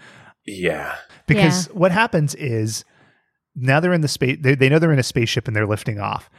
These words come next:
Speaker 2: And conveniently, right around where they're sitting or standing or whatever, four plexiglass walls come up. And then a bunch of mountain <laughs> lions come out. <laughs>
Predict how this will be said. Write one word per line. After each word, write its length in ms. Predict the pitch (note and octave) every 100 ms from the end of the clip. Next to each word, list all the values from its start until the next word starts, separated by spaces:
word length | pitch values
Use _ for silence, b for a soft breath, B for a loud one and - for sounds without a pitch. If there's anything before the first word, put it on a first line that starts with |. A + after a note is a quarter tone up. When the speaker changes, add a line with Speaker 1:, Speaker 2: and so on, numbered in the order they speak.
| b b
Speaker 2:
And 100 | C3
conveniently, 720 | B2+ B2+ F3 G3 - - A2+ A#2
right 180 | C#3+ C3
around 300 | C#3+ B2+ A#2+
where 160 | A2+ G#2
they're 280 | G#2 G2
sitting 460 | F#2+ - A2+ G#2 G2
or 80 | F#2+
standing 380 | - G#2 G2+ F#2
or 80 |
whatever, 340 | F2+ F#2 F2+ F#2
four 260 | - A#2+
plexiglass 720 | A#2 - A2 - - C#3+ F#2 -
walls 280 | F#2+ F2+
come 160 | - -
up. 180 | - - b b b b b -
And 180 | B2 A2+
then 160 | A#2+ C#3+
a 60 |
bunch 300 | B2 C3+ -
of 40 | A2+
mountain 380 | G#2+ G#2+ -
<laughs> 60 | G#2+
lions 420 | F#2+ D#2+ G#2+ G#2+
come 180 | - G#2
out. 540 | G2+ - A#2+ G#2 -
<laughs> 60 | -